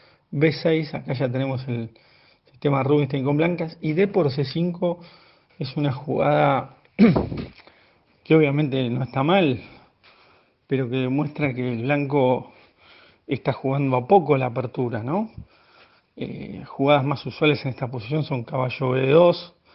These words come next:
A tres, podría ser dama E dos, <clears throat> esperando a ver qué hace el negro con su caballo.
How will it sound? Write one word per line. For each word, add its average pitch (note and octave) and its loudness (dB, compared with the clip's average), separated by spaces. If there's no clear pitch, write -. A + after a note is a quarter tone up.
A C3 -6
tres, E3 2
podría C#3+ 4
ser C3+ -4
dama B2+ -2
E C3+ 0
dos, F3 4
<clears throat> D#3 6
esperando C3 0
a C3+ 6
ver B2+ 0
qué C#3 -2
hace C3 -6
el B2 -2
negro B2+ -2
con A#2+ -4
su B2 -8
caballo. D3 2